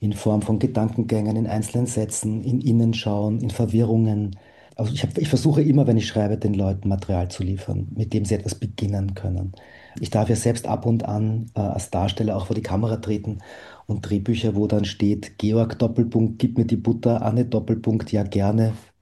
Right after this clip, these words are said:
Ja, da kann man alles machen. Und wenn ich auch als Darsteller nicht mehr Material bekomme oder keine Stoßrichtung bekomme, kann ich ja gar nicht selbst sagen,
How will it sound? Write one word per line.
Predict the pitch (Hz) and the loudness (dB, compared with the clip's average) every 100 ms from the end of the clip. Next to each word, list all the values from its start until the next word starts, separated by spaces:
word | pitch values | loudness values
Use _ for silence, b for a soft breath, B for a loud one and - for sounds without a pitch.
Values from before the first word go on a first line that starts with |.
| _ _ b b | _ _ b b
Ja, | 101 | -2
da | |
kann | 104 113 | 2 2
man | 123 | 2
alles | 107 139 - 110 | 4 4 4 2
machen. | 107 - 98 92 B B B B - | 0 0 -4 -4 B B B B -4
Und | 98 | 0
wenn | 107 110 | 2 2
ich | 113 | 2
auch | 98 | 0
als | 107 | 0
Darsteller | - 90 117 131 120 | -2 -2 0 2 4
nicht | 113 - 107 | 4 2 0
mehr | 104 | 2
Material | 101 101 95 127 | 0 0 2 2
bekomme | 147 147 117 110 | 2 0 0 2
oder | 107 101 | 0 -2
keine | - 104 | -2 -4
Stoßrichtung | - 120 165 127 - 101 | 0 2 2 0 0 -2
bekomme, | 104 - 101 101 | -2 0 0 0
kann | 101 101 | 0 -2
ich | 92 | 0
ja | |
gar | 101 98 | 0 0
nicht | 104 - | 0 -2
selbst | 110 - - | -4 -4 -4
sagen, | 101 101 | -2 -2